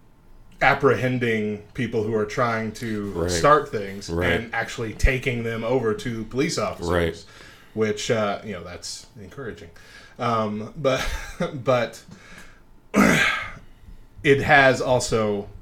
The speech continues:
Speaker 1: got us back into this back and forth politically
Speaker 2: Right.
Speaker 1: with, with painting them in the same brush.
Speaker 2: Right.
Speaker 1: Uh, and that's happening on both sides, in my opinion, from what I can see. In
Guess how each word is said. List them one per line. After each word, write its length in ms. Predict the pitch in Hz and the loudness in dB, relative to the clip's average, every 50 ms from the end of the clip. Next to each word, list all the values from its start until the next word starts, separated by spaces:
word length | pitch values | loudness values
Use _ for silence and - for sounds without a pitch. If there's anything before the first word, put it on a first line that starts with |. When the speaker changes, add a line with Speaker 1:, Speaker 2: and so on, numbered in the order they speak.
| - - - - - - 139 | -16 -16 -16 -16 -16 -10 -2
Speaker 1:
got 220 | 120 120 110 110 | 2 4 4 4
us 120 | 110 - - | 2 0 -4
back 380 | 113 98 117 110 110 104 - | -4 -2 0 0 0 0 -4
into 260 | 110 104 95 - 113 | -8 -10 -8 -8 -10
this 300 | 101 95 98 90 87 - - | -10 -10 -10 -10 -10 -10 -10
back 260 | - 113 98 92 - | -8 -8 -8 -8 -8
and 120 | 104 90 | -12 -12
forth 300 | - - 104 95 87 - - | -8 -6 -6 -6 -8 -10 -12
politically 520 | - 104 98 90 87 - - 92 90 87 - - - - - - - - - - - | -10 -8 -8 -8 -10 -10 -10 -10 -10 -10 -14 -18 -20 -20 -20 -20 -20 -20 -12 -2 2
Speaker 2:
Right. 180 | 101 101 - - | 4 4 4 4
Speaker 1:
with, 240 | 98 - - - - - - - - - - - - | 0 -2 -6 -12 -20 -20 -20 -20 -20 -20 -20 -6 -2
with 260 | 165 165 151 143 131 110 98 | 0 2 2 0 -2 -4 -2
painting 340 | - 147 143 139 135 131 127 | 2 4 4 4 4 2 0
them 140 | 127 120 117 | -2 -2 -2
in 40 | 113 | -4
the 60 | 113 | -4
same 360 | 107 - - 117 110 107 101 92 | -4 -4 -4 -2 -2 -4 -6 -6
brush. 520 | 92 90 - - - - - - - - - | -8 -8 -8 -10 -12 -14 -14 -14 -14 -12 -10
Speaker 2:
Right. 280 | - - 85 82 80 - | -6 -4 -2 -2 -2 -4
Speaker 1:
Uh, 360 | 117 110 104 101 98 95 92 - - | -4 -4 -4 -4 -4 -6 -8 -6 -4
and 160 | 127 127 127 | -2 2 4
that's 180 | 143 196 196 | 4 4 4
happening 320 | - 226 190 165 170 147 139 | 4 4 4 4 2 0 0
on 160 | 131 127 120 | 0 -2 0
both 180 | 120 117 113 - | -2 -2 -2 -2
sides, 380 | - 170 165 170 156 135 - | -2 -2 0 0 0 0 -2
in 80 | 113 107 | -4 -6
my 160 | 104 101 98 | -6 -6 -8
opinion, 340 | 95 - - 104 101 98 101 | -8 -8 -8 -8 -8 -10 -10
from 140 | 101 101 104 | -10 -10 -8
what 120 | 104 104 | -8 -8
I 80 | 98 95 | -8 -8
can 120 | - 101 | -10 -12
see. 360 | 90 - - 135 113 95 - - - - - - - - _ _ - | -10 -8 -6 -6 -6 -8 -10 -14 -20 -20 -20 -20 -20 -20 _ _ -4
In 560 | - 135 127 120 117 113 110 107 104 104 101 | -2 0 0 0 0 -2 -2 -4 -6 -8 -12